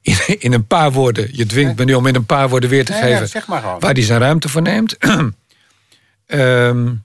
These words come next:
Speaker 1: Bataille die zegt dat het bestaan daaruit bestaat dat wij als individuen <clears throat>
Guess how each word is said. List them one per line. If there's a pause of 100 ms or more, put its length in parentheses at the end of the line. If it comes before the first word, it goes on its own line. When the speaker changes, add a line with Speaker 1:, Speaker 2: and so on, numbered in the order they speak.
(560)
Speaker 1:
Bataille
die
zegt (2000)
dat (100)
het
bestaan (1120)
daaruit
bestaat
dat (300)
wij (220)
als
individuen (120)
<clears throat>